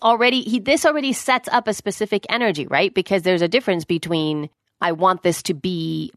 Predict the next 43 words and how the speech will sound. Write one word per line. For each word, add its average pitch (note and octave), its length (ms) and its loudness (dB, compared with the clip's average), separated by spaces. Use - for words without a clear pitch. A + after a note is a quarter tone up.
part F3 260 0
of E3 140 2
my D#3 160 -2
business," D#3+ 480 0
and, D#3 360 0
"I D#3 180 4
w-, D3+ 200 -4
never D3+ 260 2
intended C#3+ 540 -6
this B2+ 200 -10
to C#3+ 100 -8
be B2+ 140 -12
my - 160 -12
business." - 500 -18
So G2 540 -6
there's D3+ 260 -6
that. C#3 300 -2
And, F3 340 0
um, E3 360 2
his F3+ 260 0
rationale F3+ 520 2
around E3 280 2
it D#3 120 -2
was E3 160 -2
that D#3 280 2
worst E3 220 -2
case E3 180 -4
scenario, E3 440 2
the D#3 100 -2
experience D#3+ 500 -2
would D#3+ 100 -6
help D3 260 0
him D3 240 -2
to E3+ 160 0
improve D#3+ 720 0
interviewing C4 640 2
and F#3 200 0
would F3+ 120 2
help E3+ 300 0
later D#3 420 0
in D3+ 240 -6
book C#3+ 240 -6
projects. B2 580 -4